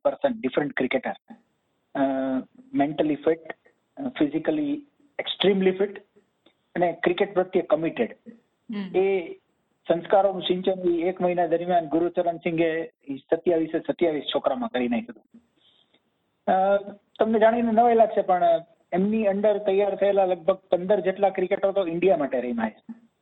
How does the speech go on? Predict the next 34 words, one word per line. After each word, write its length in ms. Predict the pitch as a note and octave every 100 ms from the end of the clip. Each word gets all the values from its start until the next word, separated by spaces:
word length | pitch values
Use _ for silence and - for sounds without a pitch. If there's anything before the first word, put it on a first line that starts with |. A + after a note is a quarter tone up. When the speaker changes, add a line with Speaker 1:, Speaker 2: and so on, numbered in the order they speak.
| _ A#3
Speaker 2:
હમ 120 | A3+
હમ. 180 | B3+ C#4
Speaker 1:
અને 400 | D#3+ E3 D#3+ E3+ - - _ - - -
બસો 380 | E3+ E3+ A#3+ A3+
ઉપરાંત 400 | G#3+ A3+ A3 G#3
એવા 180 | G#3
ખેલાડીઓ 520 | G#3 G3 G3+ G#3+ G3+ F#3+
છે 160 | F3+
કે 400 | B3 - _ F3
જે 360 | D#3+ F#3+ G3 G3+
રણજી 300 | D#3+ D#3+ F#3
ટ્રોફી 300 | G3+ F#3+ F#3+
જુદા 260 | D#3+ E3
જુદા 180 | F3 F3
સ્ટેટ 340 | E3 E3+ E3+ E3
માટે 220 | D#3 D3
રમ્યા 280 | B2 B2 A2+
છે. 260 | - - - _ _ _
Speaker 2:
ઓહો. 300 | G3 G3+ A3+ - _
Speaker 1:
અ, 40 | - C#3 C#3 C3+ -
અને 140 | D#3
એટલે 300 | D#3+ G#3 G3
જ 180 | B2+ C#3+
ભારત 340 | B2+ C#3+ E3 E3
સરકાર 340 | D#3+ F3+ E3+
દ્વારા 640 | E3 E3 E3 D#3+ D#3 C#3+ - _
કોચને 460 | - D#3 E3+ E3+ E3
જે 420 | D#3 D#3+ D3+ C#3+ - _ _ -
સર્વોચ્ચ 420 | E3 F#3 F#3 F3
સન્માન 440 | - E3 E3+ E3
દેવાય 260 | D#3 F3 E3
છે, 100 | C#3+
દ્રોણાચાર્ય 540 | B2+ D#3 D#3+ - D3+
એવોર્ડ 280 | C#3+ C3+ B2+